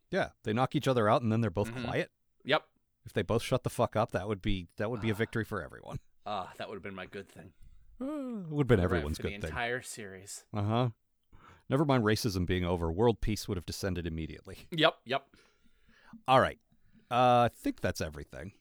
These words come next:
Speaker 2: Mm-hmm.
Speaker 1: Uh, I, I, I don't know. I'm, like, apart from the Richie thing, which you're, you know, doesn't bode well, I still think we've got some interesting stuff ahead.
Speaker 2: Yeah.
Speaker 1: Uh, <laughs> next week, we have an episode called Static in Africa, for instance.
Speaker 2: Uh,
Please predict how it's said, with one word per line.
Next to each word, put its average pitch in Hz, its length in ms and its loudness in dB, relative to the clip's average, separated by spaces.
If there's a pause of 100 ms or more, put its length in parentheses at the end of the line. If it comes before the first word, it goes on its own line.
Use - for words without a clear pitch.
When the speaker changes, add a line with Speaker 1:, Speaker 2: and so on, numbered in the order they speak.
(140)
Speaker 2:
Mm-hmm. 147 260 -10 (880)
Speaker 1:
Uh, 135 240 4
I, 143 140 2 (300)
I, 139 60 -4
I 208 100 -4 (240)
don't 339 100 0
know. 233 160 4
I'm, 170 240 2
like, 160 240 0 (120)
apart 156 360 6
from 190 160 0
the 170 80 4
Richie 151 280 6
thing, 127 200 6
which 113 200 2
you're, 139 380 0
you 156 80 -4
know, 117 260 0
doesn't 123 280 4
bode 110 240 6
well, 95 380 0
I 113 80 -2
still 135 240 -2
think 139 220 -2
we've 127 120 -2
got 135 160 -2
some 139 100 0
interesting 117 400 -2
stuff - 220 -4
ahead. 71 280 -12 (220)
Speaker 2:
Yeah. 427 220 4 (840)
Speaker 1:
Uh, 101 80 0 (200)
<laughs> - 200 -12
next - 220 4
week, 165 220 6
we 151 100 8
have 143 120 8
an 147 80 6
episode 143 480 4
called 143 260 2
Static 160 440 2
in 151 80 4
Africa, 156 440 2
for 85 200 -4
instance. 76 460 -10 (600)
Speaker 2:
Uh, 127 100 0